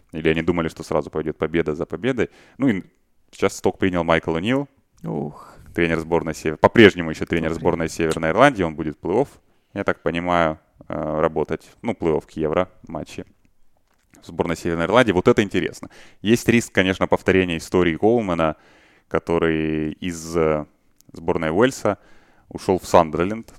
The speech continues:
Speaker 1: тоже еще один большой клуб, который оказался на дне там чемпионшипа и не смог ему ничем помочь. Не то чтобы вся вина была на нем, но он тоже ни-, никакой пользы особой не принес Сандерленду. Возможно, будет повторение такой ситуации. Хотя мне кажется, что Майкл О'Нил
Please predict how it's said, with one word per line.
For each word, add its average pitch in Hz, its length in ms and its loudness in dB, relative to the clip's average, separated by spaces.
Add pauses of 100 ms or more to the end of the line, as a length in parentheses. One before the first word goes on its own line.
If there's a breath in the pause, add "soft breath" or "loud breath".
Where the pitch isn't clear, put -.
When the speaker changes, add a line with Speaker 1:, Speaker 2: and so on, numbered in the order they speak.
Speaker 1:
тоже 82 220 2
еще 87 220 2
один 78 240 0
большой 85 360 0
клуб, 131 280 2
который 82 300 0
оказался 80 440 0
на 80 120 0
дне 78 340 -6
там 78 180 -12
чемпионшипа 95 600 -8
и 87 40 -4
не 90 80 -6
смог - 300 -14
ему - 100 -14
ничем - 320 -16
помочь. - 520 -14
Не 120 120 -10
то 117 120 -4
чтобы 85 220 -8
вся - 180 2
вина 117 240 4
была 147 180 4
на 107 120 2
нем, 90 160 -2
но 123 160 0
он 95 100 -4
тоже 80 220 -4
ни-, 80 100 -10
никакой 82 420 -6
пользы 80 300 -2
особой 78 320 -6
не 76 100 -10
принес 76 360 -8
Сандерленду. 73 640 -10 (480 soft breath)
Возможно, 95 360 -2
будет 87 200 -2
повторение 85 480 -2
такой 80 260 -6
ситуации. 104 640 -2
Хотя 147 180 -2
мне 113 160 2
кажется, 117 260 -2
что 87 220 -6
Майкл 87 360 -2
О'Нил 110 280 -2